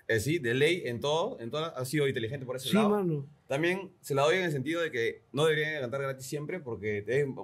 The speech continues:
Speaker 1: valorar tu trabajo,
Speaker 2: Ujú.
Speaker 1: pero no fue la manera correcta
Speaker 2: No
Speaker 1: en la que
Speaker 2: fue
Speaker 1: lo
Speaker 2: la
Speaker 1: dijo.
Speaker 2: manera correcta.
Speaker 1: Eso es lo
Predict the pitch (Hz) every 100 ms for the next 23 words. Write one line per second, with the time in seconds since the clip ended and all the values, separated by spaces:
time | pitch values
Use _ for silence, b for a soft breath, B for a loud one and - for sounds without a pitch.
0 | 123 120 117 123 143 120 127 156 180 170
1 | - - - 131 156 156 170 135 151 156
2 | 135 151 165 147 170 160 156 147 147 147
3 | 143 147 - 131 _ _ - 180 190 175
4 | 139 127